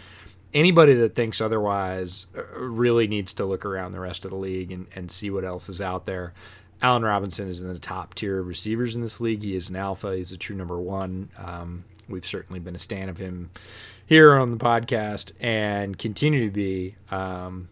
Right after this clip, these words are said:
we hope he continues to be a Bear, but that's a story for another day. Um, Montgomery is tremendous. He has exploded over the past two or three games. It is definitely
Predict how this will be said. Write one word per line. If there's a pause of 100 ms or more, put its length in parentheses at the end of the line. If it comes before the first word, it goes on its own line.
(500)
we
hope
he
continues
to
be
a
Bear,
but
that's
a
story
for
another
day. (160)
Um, (600)
Montgomery
is
tremendous.
He
has
exploded
over
the
past
two
or
three
games.
It
is
definitely